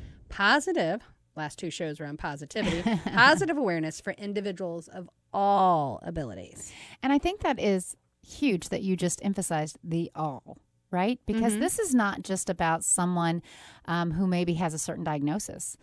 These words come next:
Speaker 1: Mm-hmm.
Speaker 2: This is about that kid.
Speaker 1: Hashtag
Speaker 2: Yeah,
Speaker 1: every
Speaker 2: everyone.
Speaker 1: child.
Speaker 2: Hashtag
Speaker 1: Everyone.
Speaker 2: everyone. I'm not even gonna just say child because,
Speaker 1: Mm-hmm.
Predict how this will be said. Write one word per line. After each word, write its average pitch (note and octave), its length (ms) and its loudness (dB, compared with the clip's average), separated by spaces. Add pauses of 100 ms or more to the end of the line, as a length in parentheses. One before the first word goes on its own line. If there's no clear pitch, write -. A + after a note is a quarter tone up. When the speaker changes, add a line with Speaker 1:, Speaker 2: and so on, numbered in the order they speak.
Speaker 1:
Mm-hmm. A3 200 -2
Speaker 2:
This - 160 2
is C4+ 100 2
about A3+ 400 4 (460)
that G3 320 2
kid. A#3+ 180 0
Speaker 1:
Hashtag G3 260 0 (100)
Speaker 2:
Yeah, - 100 -10
Speaker 1:
every F#4 420 6
Speaker 2:
everyone. B3+ 260 6
Speaker 1:
child. E3+ 320 4
Speaker 2:
Hashtag B3 220 2
Speaker 1:
Everyone. A#3+ 640 4
Speaker 2:
everyone. A3 1000 -2
I'm A3+ 200 -2
not C#4+ 180 2
even C4+ 180 6
gonna B3+ 140 6
just B3 200 -2
say B3+ 160 -2
child G#3 460 -6
because, G#3 360 0
Speaker 1:
Mm-hmm. C4+ 120 0